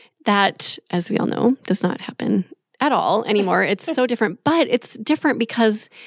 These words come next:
Speaker 1: the space is so saturated. So they've had to adjust and pivot, and we've had to kind of pivot along with it. But the thing that hasn't changed is that the platform has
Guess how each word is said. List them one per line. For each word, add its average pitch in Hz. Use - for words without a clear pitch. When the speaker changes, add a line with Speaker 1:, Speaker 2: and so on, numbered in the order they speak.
Speaker 1:
the 226
space 208
is 196
so 190
saturated. 196
So 208
they've 233
had 233
to -
adjust -
and 185
pivot, 190
and 208
we've 208
had 208
to 214
kind 202
of 196
pivot 196
along 190
with 226
it. 202
But -
the 208
thing 240
that 226
hasn't 233
changed 220
is 196
that -
the 196
platform 226
has 220